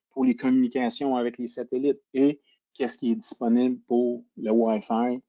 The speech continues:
euh, ou ce qu'on appelle les bandes ouvertes, où c'est qu'on n'a pas besoin de licence pour transmettre sur, euh, ces bandes de fréquence-là. Euh, on a deux, euh, deux, deux euh,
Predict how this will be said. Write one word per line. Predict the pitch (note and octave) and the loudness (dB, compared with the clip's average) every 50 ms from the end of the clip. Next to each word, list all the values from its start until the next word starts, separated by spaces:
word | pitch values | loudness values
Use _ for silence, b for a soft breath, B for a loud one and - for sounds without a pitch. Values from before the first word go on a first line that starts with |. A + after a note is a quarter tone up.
| - | -14
euh, | - A#2+ A2 G#2+ D3+ A2+ B2 | -10 -6 -4 -4 -4 -4 -6
ou | B2+ A#2+ A#2+ | -6 -6 -8
ce | A#2 - | -8 -4
qu'on | - A2+ A2 | -2 2 2
appelle | G#2+ G#2 - B2+ B2 A#2+ | 2 2 2 4 4 6
les | A2+ A2 | 4 4
bandes | G2+ A#2 B2 B2 B2 C3 A#2+ | 4 2 2 2 0 0 -2
ouvertes, | C3+ A2 G2+ A2 A2 - - - | -4 -4 0 0 0 0 -2 -8
où | - - | -12 -10
c'est | - - | -8 -6
qu'on | - A2+ | -2 0
n'a | A2+ A2 | 0 2
pas | - D3 | 2 2
besoin | D3 C#3 C#3 C3 C#3+ C#3+ | 4 4 4 4 4 2
de | C#3 | 2
licence | C3 B2+ A#2+ - B2+ A#2+ B2+ B2+ A#2+ | 0 -4 -4 -4 -4 -4 -2 -4 -6
pour | - - - - | -8 -16 -20 -10
transmettre | - - A3+ A3 - - A#2 A#2 A#2+ A#2+ _ _ _ _ _ _ _ | -6 -4 -4 -4 -2 -2 -2 -2 -2 -4 _ _ _ _ _ _ _
sur, | - - - - A2+ A2+ - A#3+ _ _ - | -18 -10 -4 0 2 2 2 0 _ _ -12
euh, | - G#2 G#2 | -10 -10 -10
ces | - - - | -8 -6 -4
bandes | G#3+ G#3+ G#3+ | -2 0 0
de | G3+ | 0
fréquence-là. | - - G#3+ - - G3+ - - - - - - _ _ _ _ _ _ _ _ _ _ _ _ _ _ _ _ _ _ _ _ - A2+ | -2 -4 -8 -8 -8 -12 -14 -14 -20 -20 -20 -20 _ _ _ _ _ _ _ _ _ _ _ _ _ _ _ _ _ _ _ _ -2 2
Euh, | A2+ A#2+ A#2+ B2 B2+ B2+ C3 - - - _ _ _ _ _ _ _ _ _ _ _ _ _ _ _ - | 4 6 6 6 6 6 6 4 0 -4 _ _ _ _ _ _ _ _ _ _ _ _ _ _ _ 2
on | C3+ B2+ C3+ | 4 6 8
a | C#3 | 8
deux, | C3+ C#3 D#3 E3+ F3 F3+ F3+ F3+ E3+ - _ _ _ _ _ _ - | 8 8 10 10 10 10 10 6 2 -2 _ _ _ _ _ _ -20
euh, | - A2+ A2+ A2+ A2+ A#2 A#2 A#2 A#2 A2 F2+ D2 F#2+ | -16 -14 -12 -12 -10 -10 -8 -8 -10 -10 -12 -14 -16
deux, | B2 A2+ A#2 D3+ E3 F3+ F3+ - - - - - | -10 -4 2 4 4 4 4 2 -4 -14 -20 -16
deux | - C3+ C#3+ D#3+ E3+ F4 F4 - _ _ _ _ _ _ _ _ _ _ _ _ _ _ _ - | -8 -2 0 2 2 2 0 -2 _ _ _ _ _ _ _ _ _ _ _ _ _ _ _ -16
euh, | - - A#2 A2+ A2+ A2+ - A2 | -12 -10 -10 -8 -8 -8 -6 -6